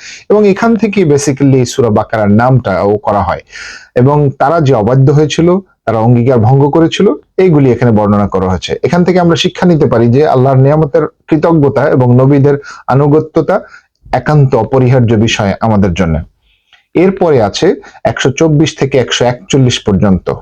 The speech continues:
এখানে ইব্রাহিম আলাইহিস সালামের ঘটনা, কাবা ঘর প্রতিষ্ঠার ঘটনা আল্লাহ রাব্বুল আলামিন বর্ণনা করেছেন। হযরত ইব্রাহিম আলাইহিস সালামের পরীক্ষা এবং তার সফলতা,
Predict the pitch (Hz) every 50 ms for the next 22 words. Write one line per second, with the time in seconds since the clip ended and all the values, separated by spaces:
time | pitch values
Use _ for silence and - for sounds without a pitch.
0 | - - - 123 123 147 131 123 117 120 117 127 139 143 131 127 120 120 117 -
1 | - 120 123 120 123 135 147 170 190 - _ _ _ _ - 98 - 131 117 123
2 | 123 139 165 226 - - 120 113 107 110 104 110 113 101 - 117 101 110 104 -
3 | - 113 101 101 101 107 98 117 123 165 - - 127 113 104 110 104 98 104 107
4 | 107 101 104 98 107 104 104 104 101 98 95 101 98 95 - 95 87 - - -
5 | - - - - - - - - 143 147 139 139 151 147 151 151 147 151 151 151
6 | 139 - 156 151 147 143 139 135 - - 135 139 135 135 - 139 131 135 139 -
7 | - _ _ _ _ 117 120 123 123 120 127 113 - - - 127 117 - 131 120
8 | 113 98 - 117 110 113